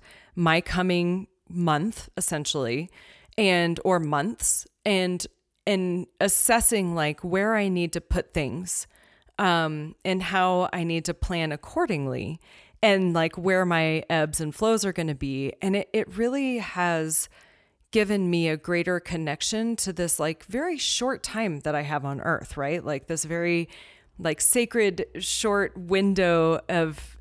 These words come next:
experience. And instead of just, like, putting my head down and go, go, go, and all of a sudden it's two years later, which I literally feel like when I was postpartum, that's what happened. <laughs> Um, it's,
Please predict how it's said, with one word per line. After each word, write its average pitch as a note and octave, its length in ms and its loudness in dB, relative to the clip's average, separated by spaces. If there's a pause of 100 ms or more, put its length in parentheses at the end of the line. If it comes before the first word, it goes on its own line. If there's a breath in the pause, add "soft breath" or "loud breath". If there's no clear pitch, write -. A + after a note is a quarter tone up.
experience. E3+ 960 0 (100)
And F3+ 500 2 (140)
instead G#3 480 2
of G3+ 300 0
just, - 440 0 (540 soft breath)
like, E3+ 220 0
putting A3 260 4
my F3 120 4
head E3+ 220 2
down D#3+ 220 2
and D#3 160 0
go, E3 160 4
go, D#3+ 220 2
go, E3 520 4
and D#3+ 140 2
all D3 80 4
of C#3+ 60 -2
a D3+ 40 -6
sudden D#3 220 -2
it's - 160 0
two - 160 -2
years E3 260 2
later, G3 520 0
which F3 180 -2
I D#3 120 2
literally D#3+ 440 0
feel C#3 220 -4
like C3+ 380 -2
when C#3+ 180 -6
I B2+ 40 -2
was B2 140 -2
postpartum, C3+ 640 -2
that's B2+ 240 -4
what - 100 -4
happened. E3 520 -4
<laughs> F3+ 60 0 (840 loud breath)
Um, E3 420 4 (100)
it's, G#3+ 300 2